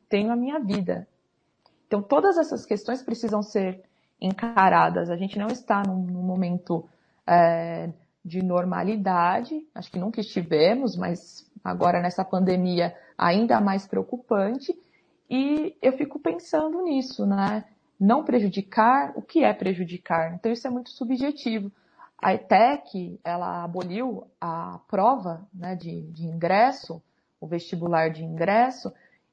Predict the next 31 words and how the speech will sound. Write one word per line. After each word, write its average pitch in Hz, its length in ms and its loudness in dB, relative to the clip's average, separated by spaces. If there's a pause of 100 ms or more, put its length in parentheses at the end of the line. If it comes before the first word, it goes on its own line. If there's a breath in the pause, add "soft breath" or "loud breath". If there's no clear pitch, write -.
e 320 140 -4
isso 330 140 -4
deveria 320 280 2
ser 311 160 -4
feito - 300 -4
também 277 600 -4 (200)
em 233 140 4
outros 240 440 2
lugares, 214 720 4
em 196 140 -4
outras 190 340 -6
instituições, 214 1040 -4 (400)
né? 185 240 0
Eu 185 40 2
acho 185 160 -4
que - 60 -6
a 202 40 -2
gente 202 220 -4
precisa, 220 500 0 (1160 loud breath)
é, 202 400 4
discutir 277 1120 0
o 208 100 -6
que 262 240 4
é 247 240 8
essa 220 220 0
educação. 196 760 -4
Então, 202 280 -4
qual 254 180 4
é 254 140 4
a 247 60 0
educação 208 800 -6